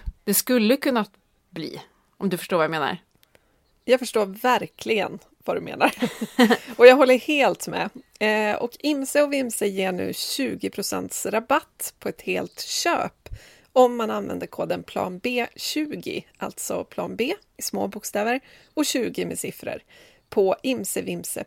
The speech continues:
Speaker 2: punkt se. Och den här koden gäller hela året.
Speaker 1: Mm.
Speaker 2: Men inte i kombination då med andra erbjudanden eller på redan nedsatta priser.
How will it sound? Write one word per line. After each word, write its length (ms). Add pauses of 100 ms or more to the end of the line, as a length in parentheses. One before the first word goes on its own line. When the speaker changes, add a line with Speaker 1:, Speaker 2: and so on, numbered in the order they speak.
Speaker 2:
punkt 320 (180)
se. 420
Och 140
den 120
här 80
koden 420
gäller 420
hela 580
året. 640 (120)
Speaker 1:
Mm. 140 (380)
Speaker 2:
Men 300
inte 280
i 40
kombination 640
då 120
med 200
andra 280
erbjudanden 960
eller 180
på 140
redan 420
nedsatta 600
priser. 600